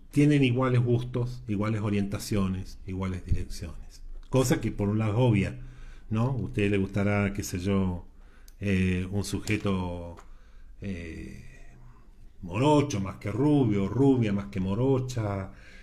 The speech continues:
eh, blanco más que oscuro, eh,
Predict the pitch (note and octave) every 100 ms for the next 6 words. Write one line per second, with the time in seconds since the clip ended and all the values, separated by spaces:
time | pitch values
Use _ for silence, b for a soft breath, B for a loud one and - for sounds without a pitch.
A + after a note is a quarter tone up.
0 | B B G#2+ G2+ G2 G2 B2+ C3+ C3 B2
1 | A2 A2 - A2 G#2 G#2 - E3 D#3+ C#3
2 | A#2 A2+ A2 G#2+ G2+ B B B B -
3 | A2 G2+ G2 F#2+ F#2+ F#2